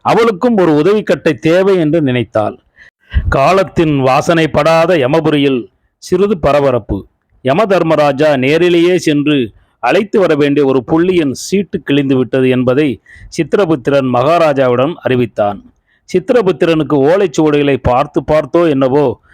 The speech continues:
சிறிது காலமாக பார்வை அவ்வளவு தெளிவில்லை. நேற்றும் இன்றும் அற்ற லோகத்தில்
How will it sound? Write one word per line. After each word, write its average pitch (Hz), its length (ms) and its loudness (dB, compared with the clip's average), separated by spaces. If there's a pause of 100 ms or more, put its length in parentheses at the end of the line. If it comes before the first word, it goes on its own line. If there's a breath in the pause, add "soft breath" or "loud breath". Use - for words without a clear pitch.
(100)
சிறிது 185 380 0
காலமாக 160 580 0
பார்வை 151 580 0
அவ்வளவு 120 380 0
தெளிவில்லை. 123 580 -2 (600)
நேற்றும் 180 580 0
இன்றும் 170 540 0
அற்ற 135 640 0 (120)
லோகத்தில் 156 800 0